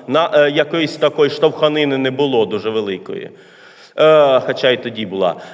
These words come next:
Але, <clears throat> а потім до цього Трисвятого додався ще гімн, пе-, почався перед Трисвятим співатися, «Єдинородний Сину».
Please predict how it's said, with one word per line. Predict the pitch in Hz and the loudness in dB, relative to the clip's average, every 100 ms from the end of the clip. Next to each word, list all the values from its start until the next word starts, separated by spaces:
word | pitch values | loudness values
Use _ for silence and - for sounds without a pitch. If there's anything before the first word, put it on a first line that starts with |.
| - | 0
Але, | 147 226 302 - | 2 4 2 2
<clears throat> | 240 214 127 - - - - - _ - - - | 2 2 0 -6 -14 -18 -20 -20 _ -20 -6 0
а | 151 | 0
потім | - 311 330 269 254 160 | 2 2 2 0 -2 4
до | 214 247 226 | 4 6 2
цього | - - 220 202 214 | 0 0 2 2 0
Трисвятого | - 208 202 190 190 233 277 233 208 | -2 -2 -2 0 0 6 6 6 2
додався | 190 175 208 233 - 185 | 2 4 2 2 -2 -6
ще | - - 196 196 143 | -6 0 4 4 2
гімн, | 120 185 214 214 202 196 180 170 - 123 170 | -4 -4 0 0 2 4 4 2 -4 -4 0
пе-, | 165 - 143 | 0 0 0
почався | 151 175 160 - | 0 0 -2 -2
перед | 135 147 147 | -2 -2 -2
Трисвятим | - 147 - 147 147 135 | -6 -6 -6 -6 -6 -6
співатися, | - 135 131 123 117 117 - - | -6 0 0 0 -4 -6 -6 -14
«Єдинородний | 117 143 135 139 135 143 190 151 156 | -2 0 0 2 4 4 2 0 -6
Сину». | 156 - 127 120 107 101 | -6 -6 -6 -4 -4 -6